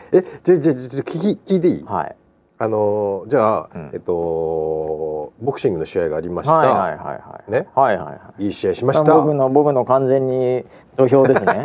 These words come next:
Speaker 1: <laughs>
Speaker 2: 僕のリングに上がってきましたね。
Speaker 1: そう、土俵ではないですね。
Speaker 2: ええ、まあ、
Speaker 1: リングですね。
Speaker 2: リングに上がってきたね。
Speaker 1: はい、はい。
Speaker 2: うるさいよ。うるさいよ。
Speaker 1: <laughs>
Speaker 2: はい、はい、
Speaker 1: でね、
Speaker 2: はい。ええ。
Speaker 1: あの、まあ、いい試合をしたけど、
Speaker 2: うん。
Speaker 1: 負けました。
Speaker 2: 負けました。はい、はい。
Speaker 1: 負けましたっていう時はね、
Speaker 2: うん。うん。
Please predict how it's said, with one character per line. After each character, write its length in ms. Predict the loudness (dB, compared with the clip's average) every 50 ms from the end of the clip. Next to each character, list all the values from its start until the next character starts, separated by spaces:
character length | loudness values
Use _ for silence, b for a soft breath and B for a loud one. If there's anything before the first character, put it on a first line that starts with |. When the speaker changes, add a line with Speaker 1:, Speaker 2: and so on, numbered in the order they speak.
| -2 0
Speaker 1:
<laughs> 120 | 2 2
Speaker 2:
僕 160 | 4 4 6
の 120 | 6 6 6
リ 120 | 6 6
ン 40 | 6
グ 60 | 6 4
に 20 |
上 60 | 4
が 200 | 4 6 4 4
っ 60 | 4
て 80 | 4 2
き 80 | 4 4
ま 100 | 4 4
し 60 | 4
た 100 | 4 2
ね。 200 | 0 0 -2 2 2
Speaker 1:
そ 60 | 6
う、 40 | 8
土 60 | 8
俵 60 | 8
で 60 | 8 6
は 60 | 4
な 80 | 2
い 40 | 2
で 60 | 4
す 20 | 6
ね。 60 | 6
Speaker 2:
え 60 | 6
え、 60 | 6
ま 140 | 4 4 4
あ、 40 | 4 6
Speaker 1:
リ 40 | 6
ン 20 |
グ 0 |
で 0 |
す 20 |
ね。 60 | 6 6
Speaker 2:
リ 80 | 6
ン 20 | 6
グ 100 | 6 6
に 40 | 6
上 100 | 6 6
が 80 | 4 6
っ 20 | 6
て 60 | 6
き 40 | 6
た 160 | 6 4 4
ね。 80 | 4
Speaker 1:
は 60 | 4 4
い、 60 | 4
は 60 | 4
い。 40 | 4
Speaker 2:
う 40 | 6
る 60 | 6 6
さ 120 | 6 6
い 60 | 6
よ。 160 | 6 4 4 2 2
う 40 | 0
る 120 | 0 2 2
さ 140 | 2 2
い 40 | 2
よ。 200 | 2 0 0 -2
Speaker 1:
<laughs> 400 | -4 -8 -10 _ _ -20 -6 0
Speaker 2:
は 220 | 4 4 4 4 4
い、 60 | 2
は 180 | 2 4 4
い、 40 | 6 6
Speaker 1:
で 40 |
ね、 80 | 6 4
Speaker 2:
は 120 | 4 2
い。 120 | 0 -2 -4 _
え 240 | 0 2 2 2 0
え。 20 | 0
Speaker 1:
あ 160 | 0 2 2 4
の、 1500 | 4 4 4 6 6 6 6 6 6 6 4 4 4 4 4 4 4 4 4 2 2 2 2 2 0 0 0 0 -2 -2 -6 -14 _ -4
ま 100 | -4 -4
あ、 20 | -2
い 200 | -2 0 0 0
い 40 | 0
試 300 | -2 -4 -2 2 4 6
合 260 | 6 6 6 6 4
を 60 | 4
し 120 | 2 0 -2
た 120 | -2 2
け 120 | 2 2 4
ど、 260 | 4 4 4 2 0
Speaker 2:
う 20 | -4
ん。 280 | -6 -6 -8 -12 -14 _
Speaker 1:
負 120 | -4 -2 0
け 80 | 2
ま 100 | 0 0 0
し 80 | -2
た。 140 | -6 -6 -8 -6 -4
Speaker 2:
負 100 | 0 2
け 100 | 2 2
ま 140 | 0 -2 -4
し 80 | -6 -10
た。 80 | -10
は 160 | -6 -6 -6
い、 60 | -6 -6
は 160 | -12 -16 -16
い。 60 | -16 -18 _ _ _ _ _ _ _ _ _ _ _ _ _ _ _
Speaker 1:
負 140 | 0 2 2
け 80 | 4
ま 140 | 4 2 2
し 100 | 0 0
た 140 | 0 0 -2
っ 20 |
て 140 | -2 -4 -8
い 160 | -4 -2 -2
う 80 | -4 -2
時 260 | -4 -6 -2 2 2
は 140 | 2 2 0
ね、 100 | -4 -8
Speaker 2:
う 60 | -8
ん。 20 | -8
う 40 | -8
ん。 120 | -10 -10